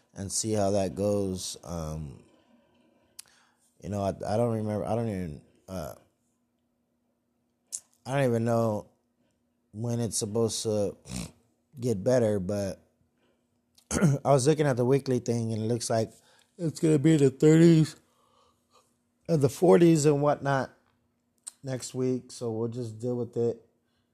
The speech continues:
Um, and then soon we'll be back to spring,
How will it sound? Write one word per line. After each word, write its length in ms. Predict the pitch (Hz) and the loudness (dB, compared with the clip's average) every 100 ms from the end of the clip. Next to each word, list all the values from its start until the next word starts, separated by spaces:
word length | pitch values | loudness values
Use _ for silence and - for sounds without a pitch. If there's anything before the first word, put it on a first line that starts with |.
| _ _ | _ _
Um, 420 | 107 110 98 101 95 _ _ _ _ - | -10 -8 -8 -10 -14 _ _ _ _ -12
and 160 | 117 117 | -4 -2
then 140 | 110 | -2
soon 400 | - - 127 127 | -2 0 2 2
we'll 100 | 120 | 2
be 360 | 117 120 113 113 _ - - - | 4 4 2 -2 _ -4 -2 -2
back 320 | 113 113 117 - | 2 4 4 0
to 120 | 113 | -4
spring, 800 | - - 113 123 139 151 139 | -4 -2 2 4 4 0 -4